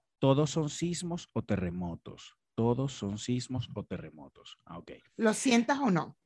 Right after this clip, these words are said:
Speaker 1: ¿Cuál? No hay una clasificación objetiva, cuál es destructi-, cuál es destructivo o no. Han ocurrido sismos tan grandes o más que los de México, pero en lugares no poblados y por tanto sin destrucción. Ahora sí, un abrazo. Y después él, él,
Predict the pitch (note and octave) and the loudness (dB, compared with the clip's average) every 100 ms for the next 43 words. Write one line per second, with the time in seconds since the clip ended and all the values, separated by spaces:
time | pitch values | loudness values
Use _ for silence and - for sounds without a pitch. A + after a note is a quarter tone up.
0 | _ _ _ C3 B2 A#2+ A#2 - A#2+ B2 | _ _ _ 6 10 10 10 6 0 4
1 | B2 B2+ C3 C3+ C3+ C3 C3+ A#2 A2 A2 | 6 8 8 6 4 4 2 0 0 -2
2 | G#2 G#2 A2+ B2 - A#2 A2+ G2+ G2+ G2 | 0 2 4 4 4 4 4 4 4 4
3 | G#2 - - A#2 A#2 G#2+ F2+ - - - | 4 0 0 0 2 0 -4 -6 -8 -12
4 | _ G#2+ G2+ G#2+ A2+ - F2+ C3 D3+ G#2 | _ 0 2 2 2 2 2 4 4 2
5 | E2+ - - - - A2 A2+ A2 A#2 A2 | 0 -10 -20 -18 -4 4 4 6 6 6
6 | G#2+ B2 B2+ B2+ A2 G2+ G#2 A2+ C#3 - | 6 4 2 2 2 4 4 4 2 0
7 | - _ _ _ _ - G#2+ G#2 A2+ C#3+ | -12 _ _ _ _ 2 2 6 6 6
8 | E3 - A2 G2 G2 A2+ D#3+ F3 D#3+ - | 4 2 2 2 0 2 2 2 0 2
9 | G#2+ G2 F#2+ F#2 A2+ B2+ - G#2+ G#2+ G2 | 4 4 2 2 0 -2 -8 -2 0 2
10 | G#2 G2+ G#2 A#2+ A#2+ - F2+ F2+ F2 G#2 | 4 6 6 6 4 2 0 0 -2 -2
11 | A#2 G2 F#2 F2+ - E2+ - - G#2+ A#2+ | 0 -2 -4 -6 -4 -4 0 6 6 6
12 | A#2+ - F2+ - - - G2+ G#2+ G2+ F2 | 2 -2 -6 -8 -20 -6 0 4 4 2
13 | - - - _ _ - - - - A2 | -2 -6 -12 _ _ -20 -20 -16 -2 2
14 | G2+ G2 A2 G2 G2 A2 A2+ A#2 A2+ G#2 | 2 2 2 2 4 4 6 4 2 2
15 | G2+ | 2